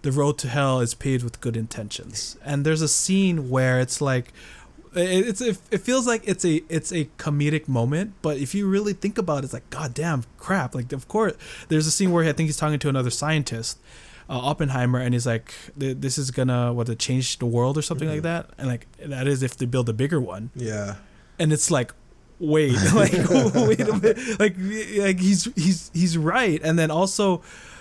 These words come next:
Speaker 1: also that, uh, it reminds me of the, the maker of the A K forty-seven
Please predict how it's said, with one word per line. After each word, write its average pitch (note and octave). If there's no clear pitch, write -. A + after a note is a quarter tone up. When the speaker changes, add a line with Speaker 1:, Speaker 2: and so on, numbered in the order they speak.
Speaker 1:
also F3+
that, D#3
uh, D3+
it F#3
reminds F3+
me F3
of D3
the, C#3+
the C#3+
maker D3
of C#3+
the C#3+
A C3+
K C#3
forty-seven B2